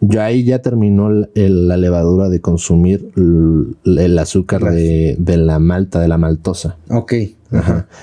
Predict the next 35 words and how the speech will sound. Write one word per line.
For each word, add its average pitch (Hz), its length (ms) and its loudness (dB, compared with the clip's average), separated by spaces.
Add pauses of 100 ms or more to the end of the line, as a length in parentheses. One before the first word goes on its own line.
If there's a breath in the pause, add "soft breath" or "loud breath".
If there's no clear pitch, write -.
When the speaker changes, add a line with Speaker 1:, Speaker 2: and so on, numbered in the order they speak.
(140 loud breath)
Speaker 1:
Entonces 92 240 0
yo 98 60 2
le 104 100 2
vuelvo 107 280 0
a 113 40 -2
adicionar 113 440 -2
azúcar 117 460 -4 (560 soft breath)
para 85 260 -2
que 85 400 -2
en 87 200 4
la 82 100 0
botella 107 520 -2 (500)
vuelva 95 360 2
a 92 40 -8
producir 90 440 0
este 95 200 0
C 95 160 0
O 92 80 0
dos. 120 360 -4 (340 soft breath)
Speaker 2:
Ok. 101 520 -2 (260)
Speaker 1:
Pero 95 180 0
ya 90 200 0
se - 100 -2
había 104 160 0
escapado 101 540 -4
antes. 120 440 -4 (120)
Speaker 2:
Ujú. 104 260 -4
Speaker 1:
Entonces 101 640 0
se - 200 0
gasifica 101 520 -2
naturalmente 98 680 0
dentro 92 300 2
de 85 60 0
la 87 80 2
botella. 110 320 -2